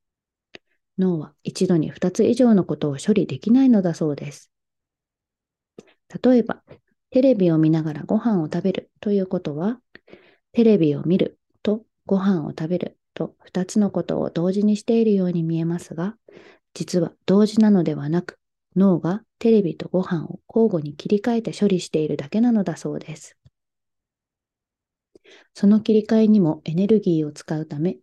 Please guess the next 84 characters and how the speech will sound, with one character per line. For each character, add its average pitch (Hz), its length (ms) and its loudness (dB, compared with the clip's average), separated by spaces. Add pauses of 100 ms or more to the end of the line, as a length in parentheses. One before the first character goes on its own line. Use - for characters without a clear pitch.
効 214 200 -2
率 220 260 0
が 214 160 -2
い 240 140 2
い 233 60 -4
と 180 100 -2
思 160 160 -4
っ 156 40 -12
て 147 120 -8
同 165 220 -4
時 180 80 -8
進 185 280 -4
行 143 220 -10
し - 80 -20
て 165 140 0
い 160 40 0
る 160 100 -2
こ 156 120 -12
と 147 140 -14
が、 180 180 -10 (200)
実 - 260 -4
は 170 260 -2
脳 208 160 6
に 185 140 4
と 170 120 -2
っ 165 40 -8
て - 140 -4
は 139 120 -6
効 202 220 2
率 214 220 2
が 202 100 0
良 220 160 4
く 220 100 0
な 220 140 4
い 220 80 -2
と 208 120 -2
い 196 80 2
う 190 60 0
こ 196 140 -2
と 214 100 0
も 262 200 2
あ 165 100 -10
る 160 100 -12
そ - 200 -8
う - 20 -10
で - 160 -16
す。 - 240 -20 (1700)
こ 190 140 0
の 180 140 4 (140)
考 190 260 2
え 185 140 2
を 160 60 -2
も 160 100 -4
と 170 120 -4
に 165 120 -2
す 170 120 -8
る 156 140 -8
と、 226 260 -6 (440)
あ 156 120 -8
れ 190 120 0
も 202 300 -2
こ - 140 -4
れ 190 100 2
も 185 220 -2
そ - 180 -6
っ 165 40 -10
ち - 180 -4
も - 220 -2 (260)
と - 260 -6
多 226 240 -2
く 220 100 0
の 165 140 0
こ 156 120 -8
と 156 160 -2
を 156 60 -8
考 165 340 -2
え 156 100 -2
て 151 100 -6
迷 143 220 -2
っ 185 80 -2
て - 160 -10
い 143 80 -6
る 143 120 -12
と、 220 240 -2